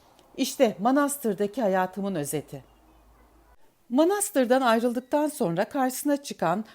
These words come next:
Baron Kazmir'in gösterdiği yakınlıktan hoşnut olup onunla evlendiğinde henüz on sekiz yaşındaydı. Bu evlilikten bir oğlu bir de kızı oldu. Karı kocanın beraberliği bir süre sonra sıradanlaşınca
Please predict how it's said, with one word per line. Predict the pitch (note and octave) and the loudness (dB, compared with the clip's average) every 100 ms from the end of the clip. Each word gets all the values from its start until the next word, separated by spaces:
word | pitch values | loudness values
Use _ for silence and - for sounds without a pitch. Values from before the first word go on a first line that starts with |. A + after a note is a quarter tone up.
| - - | -20 0
Baron | A3+ C4+ C#4+ | 4 4 2
Kazmir'in | C#4+ D#4+ D#4+ G3+ F#3 D#3 F3+ | 0 -2 -2 -2 -4 -2 -2
gösterdiği | F#3+ F#3+ - G3 F#3 F3+ F3+ | -2 -4 0 2 2 0 -2
yakınlıktan | F#3+ F3+ F#3+ F#3 - G3+ G3+ | -2 -2 -4 -6 -4 -4 -2
hoşnut | G3 - B3 D#3+ | -6 -4 -6 -2
olup | E3+ A3+ | -4 -4
onunla | - B3+ D4+ A#3 | -2 2 2 2
evlendiğinde | F#3 F3 D#3+ D#3+ E3 D#3+ A3+ C#4 - _ _ | 2 0 -2 -2 -4 0 -2 -4 -14 _ _
henüz | - D4 D#4 - | 2 2 2 0
on | C4+ | 0
sekiz | B3+ F#3 E3+ D3 | 0 -4 -6 -6
yaşındaydı. | D3+ - C#3+ C#3 C3 B2+ C3+ _ _ _ _ _ _ _ _ _ _ - | -6 -4 -4 -4 -6 -8 -12 _ _ _ _ _ _ _ _ _ _ 2
Bu | G4+ | 6
evlilikten | F4+ D4 C4 C4 - D4 F4+ | 6 4 2 0 2 2 4
bir | F4 | 4
oğlu | E4 B3 A3 D4+ | 6 6 4 2
bir | E4 | 0
de | D4 | 2
kızı | D4+ C4+ A3 | -2 0 4
oldu. | F#3+ D3 C3+ C3+ _ _ _ _ _ _ | 4 4 -2 -12 _ _ _ _ _ _
Karı | - E4 G4+ | 2 4 6
kocanın | G4+ D#4+ E4+ G4 E4 | 4 2 2 2 4
beraberliği | C4+ C4 A3+ G#3+ G#3 B3+ | 6 6 4 2 2 -2
bir | F#4 | -4
süre | - A#3+ | 0 -2
sonra | A3+ G#3 G3+ | 0 -2 -2
sıradanlaşınca | A3 G#3+ G#3 G#3 A3 A3 D4 B3+ D#3 A#3 | 0 0 4 2 2 -4 -2 0 0 -2